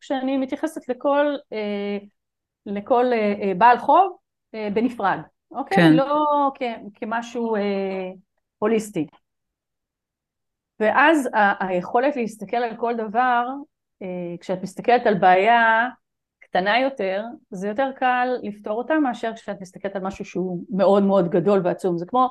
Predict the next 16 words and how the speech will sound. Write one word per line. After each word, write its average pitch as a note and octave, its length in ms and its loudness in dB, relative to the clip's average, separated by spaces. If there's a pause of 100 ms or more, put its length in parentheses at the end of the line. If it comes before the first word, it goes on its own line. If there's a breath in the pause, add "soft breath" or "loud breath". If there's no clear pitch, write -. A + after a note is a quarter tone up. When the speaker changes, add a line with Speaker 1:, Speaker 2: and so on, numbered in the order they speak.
(120)
Speaker 2:
כן. F3+ 240 6 (100)
Speaker 1:
אם B3 80 -8
תקחי - 280 -2
עכשיו C4 280 2 (480)
מאפס C4 440 -2
למאה, A#3+ 280 0
מה F#3 100 -2
שנקרא, F#3+ 400 -2
ותגידי, A3+ 680 -4
"אוקיי, D4 260 -2
אני A#3 100 -4
רוצה G#3+ 200 -4
לרוץ G#3 260 -4
מרתון." F3+ 380 -2
אז E3 100 -8
עכשיו, - 280 2